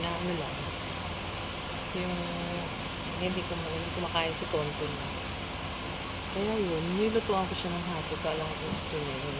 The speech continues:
Eh, hindi naman pala niya kakainin yung hotdog at gusto niya itlog. Ang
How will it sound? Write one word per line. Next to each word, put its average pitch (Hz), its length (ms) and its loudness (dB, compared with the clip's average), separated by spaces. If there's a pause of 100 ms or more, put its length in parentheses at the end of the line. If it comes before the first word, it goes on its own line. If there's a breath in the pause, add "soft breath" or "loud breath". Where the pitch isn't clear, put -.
Eh, 220 160 2
hindi 254 320 0
naman 190 240 2
pala 170 180 2
niya 160 220 0
kakainin 151 580 0
yung 156 60 -2
hotdog 151 420 -2
at 151 160 0
gusto 180 220 0
niya 160 180 0
itlog. 151 420 -2 (840)
Ang 180 100 6